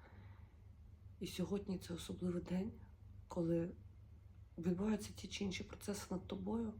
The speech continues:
відбувались колись. Але вони призвели до того, що кожна людина тепер має спасіння.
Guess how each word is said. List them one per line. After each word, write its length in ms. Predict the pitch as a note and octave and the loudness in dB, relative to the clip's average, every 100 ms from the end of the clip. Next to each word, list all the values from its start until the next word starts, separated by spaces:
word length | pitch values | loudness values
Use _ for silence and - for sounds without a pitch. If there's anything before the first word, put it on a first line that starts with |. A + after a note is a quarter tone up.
| - - | -8 -2
відбувались 520 | F3 E3 F3+ E3+ - | 0 2 2 2 -2
колись. 380 | - F#3 F#3+ - - - - - - - - - - - - - - - - - - - - | -4 -2 -2 -4 -10 -14 -14 -14 -14 -14 -14 -14 -14 -14 -16 -16 -16 -14 -16 -16 -16 -10 2
Але 200 | F3+ F3+ | 4 6
вони 180 | F3+ F3+ | 6 4
призвели 380 | - E3+ F3 | 0 0 2
до 60 | F3+ | 0
того, 260 | - F#3+ F#3 | 0 0 2
що 300 | - F3 E3+ - - - - - - - - - - - - | 0 -2 -4 -8 -16 -16 -16 -16 -16 -14 -14 -14 -14 -12 0
кожна 440 | F3 G#3+ G#3 F#3 - - G3 | 4 6 6 2 0 -2 2
людина 400 | E3+ E3+ F3 F#3 - - - | 6 6 6 -2 -8 -12 -12
тепер 320 | - F3 E3+ F3 | -8 0 2 4
має 340 | E3 E3 G3+ | 4 4 0
спасіння. 680 | - - F3+ - G3+ F#3+ | -6 -8 -8 -6 -4 -2